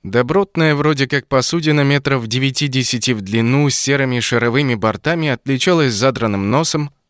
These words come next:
сильно сдвинутой вперёд высокой ходовой рубкой грязно-белого цвета с большими окнами и продолжавшей её рубкой пониже, с фанерными лавками вдоль бортов, на которых можно было усадить человек восемь.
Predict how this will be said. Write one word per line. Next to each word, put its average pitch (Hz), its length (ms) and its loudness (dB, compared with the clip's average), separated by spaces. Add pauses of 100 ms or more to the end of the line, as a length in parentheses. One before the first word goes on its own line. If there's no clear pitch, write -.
(140)
сильно 190 360 2
сдвинутой 139 500 2
вперёд 131 400 0
высокой 120 440 0
ходовой 120 460 0
рубкой 143 420 0
грязно-белого 131 720 0
цвета 123 480 0 (260)
с 110 80 -8
большими 135 460 -2
окнами 127 540 0 (340)
и 139 100 0
продолжавшей 135 720 0
её 127 220 2
рубкой 143 320 0
пониже, 110 540 -2
с - 100 -2
фанерными 120 520 0
лавками 123 460 -2
вдоль 120 280 0
бортов, 113 480 -4 (400)
на 113 100 -2
которых 127 360 -4
можно 131 280 0
было 120 180 2
усадить 120 420 -2
человек 120 460 0
восемь. 117 440 0